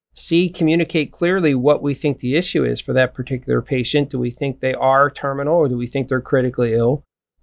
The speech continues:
D is really designing the care plan for that particular patient, whether it's instituting life-saving care and setting up palliative care to ho-, in hospice to come in later,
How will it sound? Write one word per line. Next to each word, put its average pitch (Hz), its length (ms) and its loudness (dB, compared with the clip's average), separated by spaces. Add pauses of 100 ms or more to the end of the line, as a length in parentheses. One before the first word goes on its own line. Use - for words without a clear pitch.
(140)
D 170 280 4
is 143 160 0
really 147 300 2
designing 139 540 2
the 123 80 0
care 185 260 2
plan 131 300 -2
for - 120 -8
that 127 200 2
particular 127 480 -4
patient, 131 480 -6
whether 139 400 2
it's 131 220 -4
instituting 143 680 -2
life-saving 135 600 -2
care 139 360 0
and 135 240 -2
setting 135 340 0
up 135 200 0
palliative 135 420 -2
care 135 280 -2
to 127 80 -2
ho-, 131 200 -2
in 135 140 -2
hospice 139 420 -2
to - 80 -10
come 131 220 -2
in 123 160 -2
later, 135 400 0